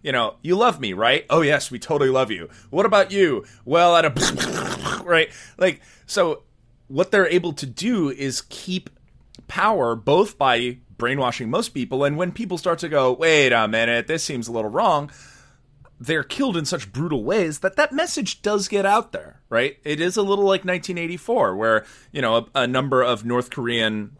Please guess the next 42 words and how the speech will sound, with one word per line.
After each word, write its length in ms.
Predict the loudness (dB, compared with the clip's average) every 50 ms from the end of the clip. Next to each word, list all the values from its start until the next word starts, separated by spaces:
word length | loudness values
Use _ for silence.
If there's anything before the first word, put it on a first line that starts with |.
| _ _ -8
um, 340 | -6 -4 -2 -2 -2 -4 -4 -4
refugees 640 | -4 -4 -4 -4 -6 -6 -4 -4 -2 -2 -4 -4 -4
have 180 | -4 -2 -2 -2
reported, 400 | -4 -4 -4 -2 -2 -2 -2 -2
like, 200 | -4 -4 -6 -2 0
"Oh, 120 | 2 2
yeah, 260 | 4 4 4 4 4 2
we 180 | -2 -6 -4
know 260 | 0 2 4 4 4
that 140 | 2 0 -2
if 100 | -2 -4
we 100 | -6 -8
say 200 | -4 -4 -2 -2
anything 360 | -2 -2 -4 -4 -6 -6 -4
wrong, 360 | 0 2 4 4 4 2 0 -4
like, 180 | -6 -8 -8 -10
really 380 | -10 -8 -8 -6 -4 -4 -4 -2
bad 280 | 0 0 0 -2 -4
things 260 | -6 -8 -8 -8 -10
are 40 | -10
going 120 | -10 -10 -10
to 60 | -10
happen 380 | -4 -2 0 0 0 -4 -8
to 140 | -14 -16 -16
us." 480 | -16 -16 -16 -16 -18 -20 -20 -20 -20 -16 -4
That 200 | -2 -2 -2 -2
fear 540 | -4 -10 -10 -4 -2 -2 0 0 -2 -2 -4 _ _ _ _ _ _ _ _ 0
that 160 | 0 0 2
is 320 | 0 -2 -4 -6 -8 -10 -14 _ _ _
created 440 | -16 -8 -2 0 2 2 2 2 2
by 160 | 0 0 0
the 60 | -2
brutality 680 | -4 -8 -12 -14 -8 -6 -4 -2 -2 -2 -2 -4 -6 -8 -12 -20 _ _ _
may 160 | -8 -6 -4
actually 300 | -4 -4 -6 -6 -8 -8
be 40 | -6
very 200 | -4 -4 -2 -2
important 400 | -4 -6 -6 -6 -6 -6 -6 -8
for 100 | -12 -12
the 80 | -12 -10
regime 480 | -10 -12 -10 -8 -8 -6 -6 -8 -8 -10 _
holding 400 | -14 -10 -10 -10 -10 -12 -14 -18